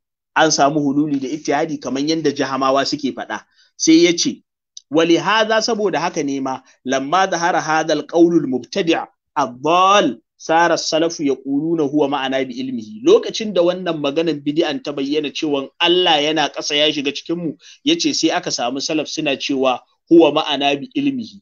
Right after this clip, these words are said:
Allah yana tare ne da mu da iliminsa.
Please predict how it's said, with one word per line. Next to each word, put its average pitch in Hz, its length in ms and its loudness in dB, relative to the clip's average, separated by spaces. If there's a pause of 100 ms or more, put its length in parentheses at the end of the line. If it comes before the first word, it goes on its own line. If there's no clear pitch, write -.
(160)
Allah 165 400 4
yana 151 300 0
tare 131 420 0
ne 151 400 0 (2250)
da 120 100 -2
mu 143 220 -4
da 131 80 2
iliminsa. 135 600 -2